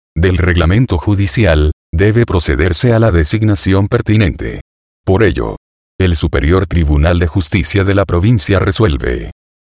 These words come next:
Primero, designar en el ámbito de la L R A. Circunscripción judicial, a partir del veintidós once noventa y seis,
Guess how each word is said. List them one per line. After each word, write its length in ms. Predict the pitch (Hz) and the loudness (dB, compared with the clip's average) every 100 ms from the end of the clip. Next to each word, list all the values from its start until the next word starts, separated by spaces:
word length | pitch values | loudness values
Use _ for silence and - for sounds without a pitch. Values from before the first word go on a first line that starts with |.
| _ | _
Primero, 540 | - 92 113 85 85 87 _ - | -2 2 2 2 0 -2 _ -4
designar 560 | 87 85 107 107 113 | -2 -2 0 0 2
en 80 | 120 | 2
el 100 | 78 | 2
ámbito 360 | 85 107 - 95 | 0 0 0 0
de 120 | 95 | 0
la 140 | 95 | 2
L 120 | 95 90 | 2 2
R 380 | 69 - 82 | 0 0 -2
A. 160 | 60 - - _ _ _ - | -2 -6 -14 _ _ _ -4
Circunscripción 1000 | 92 85 120 113 - 80 - - 90 80 | -2 0 0 0 0 -2 -2 -2 0 0
judicial, 760 | - 98 101 - 101 78 76 - _ | 0 -2 0 0 2 2 0 -2 _
a 120 | 90 | -4
partir 480 | 85 85 80 95 101 | 0 -2 0 0 0
del 160 | 104 98 | 0 0
veintidós 580 | 85 80 76 87 98 90 | 0 0 0 0 0 0
once 280 | 90 87 73 | 0 0 0
noventa 380 | 67 82 82 | 0 0 0
y 60 | 107 | 0
seis, 600 | - 107 64 62 64 - | 0 0 0 -4 -6 -8